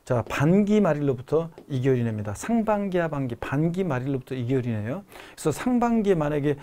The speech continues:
삼월 달에 부동산, 아, 주식을 팔았다, 상반기에. 자, 주식을 팔았다 그러면 자, 반기 말일은 유월 삼십 일이죠. 그때부터 이 개월이니까 팔월 삼십일 일이 자, 주식은 예정신고 기한이 되고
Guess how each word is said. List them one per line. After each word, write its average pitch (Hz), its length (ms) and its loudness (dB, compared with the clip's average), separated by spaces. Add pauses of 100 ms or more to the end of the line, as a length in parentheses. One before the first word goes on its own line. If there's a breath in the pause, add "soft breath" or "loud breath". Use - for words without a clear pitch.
(140 loud breath)
삼월 240 360 0
달에 156 300 4 (240 soft breath)
부동산, 160 480 0
아, 131 120 -2
주식을 151 360 0
팔았다, 151 340 -4
상반기에. 156 600 -2 (260 loud breath)
자, 123 140 0
주식을 135 260 -2
팔았다 147 300 -2
그러면 147 240 -2 (340 loud breath)
자, 123 140 -2
반기 185 420 2
말일은 160 480 2
유월 151 260 2
삼십 214 420 -2
일이죠. 165 320 -2 (140)
그때부터 165 460 2
이 151 260 0
개월이니까 165 640 -2 (220 soft breath)
팔월 170 360 -2
삼십일 175 760 -4
일이 151 380 0 (260 loud breath)
자, 104 260 -4 (180 soft breath)
주식은 139 380 0
예정신고 143 440 0
기한이 117 220 -2
되고 107 200 -6